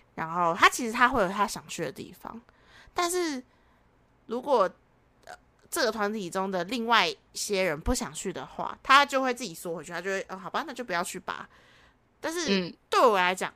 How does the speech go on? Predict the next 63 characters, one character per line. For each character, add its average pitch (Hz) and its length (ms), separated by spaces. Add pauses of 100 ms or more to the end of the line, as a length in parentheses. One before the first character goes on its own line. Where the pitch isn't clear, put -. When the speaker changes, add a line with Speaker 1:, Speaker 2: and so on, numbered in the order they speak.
(480)
Speaker 1:
我 185 100
今 285 160
天 294 100
呢， 302 180 (460)
花 392 380
钱 208 260
出 233 220
来 165 200
玩 139 220
了， - 160 (500)
Speaker 2:
<laughs> 226 120
Speaker 1:
我 190 200 (120)
就 339 280
是 262 200
要 240 120
玩 175 220
到 185 140
我 175 280
想 180 240
要 165 180
的 147 80
东 147 220
西。 - 300
Speaker 2:
阿 233 160
丽 370 160
塔 302 160
超 269 300
常 196 240
跟 208 120
我 208 120
讲 165 200
这 175 120
句 165 200
话。 180 280 (160)
Speaker 1:
对， 214 200
我 196 220
觉 240 180
得 196 380
我 190 320
今 262 220
天 262 260 (140)
跟 240 200
你 202 140
是 208 280
花 208 220
同 170 300
辈 208 160
的 160 80
事 170 160
情， - 240 (600)
为 247 200
什 185 180
么 147 280 (120)
我 185 140
们 180 160
是 277 140
付 233 200
出 214 160
同 175 300
辈 226 180
的 160 60
东 151 240
西， - 240